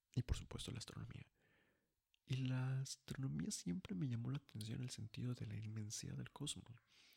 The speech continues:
O sea, no en el sentido de saber, claro, claro, que quería saber qué había, pero más que el hecho de saber qué hay allá, qué hay allá arriba, eso que no alcanzamos a ver,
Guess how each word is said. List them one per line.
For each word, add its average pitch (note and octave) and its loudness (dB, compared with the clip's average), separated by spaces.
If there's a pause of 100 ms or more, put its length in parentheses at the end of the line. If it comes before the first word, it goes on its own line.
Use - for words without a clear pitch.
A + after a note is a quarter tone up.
(160)
O - -12
sea, G#2+ -4
no A#2 2
en B2 0
el A2+ -2
sentido A2 -4
de A2 -6 (600)
saber, - -2 (180)
claro, - 0 (140)
claro, - -6 (340)
que - -14
quería - -2
saber - -2
qué - -8
había, - 2 (380)
pero - 0
más C#3 6
que - -4
el A2+ 0
hecho - 0
de A2 0
saber - -2 (140)
qué - -4
hay - -4
allá, - -8 (640)
qué - -4
hay G#2+ -4
allá - -4
arriba, - 2 (280)
eso - -2
que - -4
no A2+ 2
alcanzamos A#2 -4
a - -4
ver, - -4